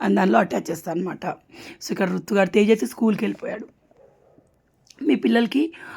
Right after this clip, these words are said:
హాఫ్ డే స్కూల్ స్టార్ట్ అయిపోయిందా? మా తేజుకి ఈ రోజు నుంచే ఎగ్జామ్స్ స్టార్ట్ అయిపోయినాయండి. హాఫ్ డే స్కూల్కి పిల్లలు పోయి వస్తే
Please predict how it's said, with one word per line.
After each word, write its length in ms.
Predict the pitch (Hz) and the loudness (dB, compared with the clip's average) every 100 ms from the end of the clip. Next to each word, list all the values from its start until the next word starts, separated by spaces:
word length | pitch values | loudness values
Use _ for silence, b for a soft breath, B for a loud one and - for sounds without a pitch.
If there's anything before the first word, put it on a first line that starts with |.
| B | B
హాఫ్ 320 | - 233 220 | 6 8 8
డే 120 | 240 | 4
స్కూల్ 280 | 254 - 233 | 0 0 -2
స్టార్ట్ 340 | - 226 202 | 2 2 2
అయిపోయిందా? 560 | 226 220 220 196 208 277 - B B B 233 | 2 0 2 2 2 -2 -8 B B B 4
మా 160 | 214 | 4
తేజుకి 420 | 220 214 196 214 | 6 2 2 0
ఈ 80 | 226 | 2
రోజు 180 | 202 208 | 2 2
నుంచే 200 | 208 240 | 2 2
ఎగ్జామ్స్ 300 | 185 202 277 | 2 0 -2
స్టార్ట్ 240 | - 311 | -4 -4
అయిపోయినాయండి. 720 | - - 196 196 185 202 339 403 B B B B | -6 -6 -4 -2 -2 -4 -4 -8 B B B B
హాఫ్ 320 | 226 233 208 | 6 6 8
డే 140 | 240 | 4
స్కూల్కి 400 | 247 - 214 208 | 2 -2 -2 -2
పిల్లలు 300 | 233 214 208 | 0 0 0
పోయి 240 | 214 190 185 | 0 0 0
వస్తే 380 | 185 170 - | -4 -8 -8